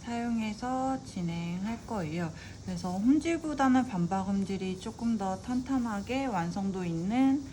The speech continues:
어, 작품을 만들 수 있어요. 그래서 반박음질 처음 시작할 때는 바로 처음부터 여기 입구에서부터 시작을 하는 게 아니라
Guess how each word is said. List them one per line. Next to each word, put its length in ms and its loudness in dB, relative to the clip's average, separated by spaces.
어, 120 -6
작품을 640 -4
만들 280 -4
수 180 -10
있어요. 440 -10
그래서 260 -2
반박음질 760 2
처음 260 2
시작할 500 -6
때는 480 2
바로 520 0
처음부터 1040 -2
여기 440 -2
입구에서부터 840 -4
시작을 420 -4
하는 300 0
게 80 -2
아니라 540 -2